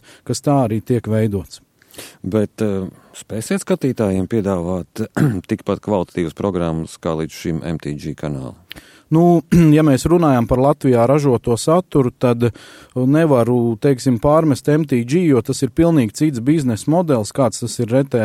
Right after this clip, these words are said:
Speaker 1: V, <clears throat> bet, protams, ka šis te Latvijā ražotais saturs jau mums tīri chronometrāžu ziņā ir lielāks, kā tas bija līdz šim M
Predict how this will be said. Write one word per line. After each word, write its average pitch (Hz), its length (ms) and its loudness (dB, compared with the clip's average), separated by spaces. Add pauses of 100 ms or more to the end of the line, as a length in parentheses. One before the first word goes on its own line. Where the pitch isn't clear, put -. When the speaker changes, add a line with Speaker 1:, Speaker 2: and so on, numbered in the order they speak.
Speaker 1:
V, 151 160 4 (200)
<clears throat> 135 260 2
bet, 127 180 2 (580)
protams, 160 320 2
ka 120 540 2
šis 147 180 -4
te 131 160 0
Latvijā 135 460 2
ražotais 131 500 0
saturs 143 400 -2
jau 123 80 0
mums 127 240 0
tīri 143 320 0
chronometrāžu 113 800 -2
ziņā 135 240 4 (100)
ir 104 80 -2
lielāks, 131 480 0
kā 113 160 -4
tas 110 200 -8
bija 127 240 0
līdz 104 240 -6
šim 113 160 0
M 127 100 0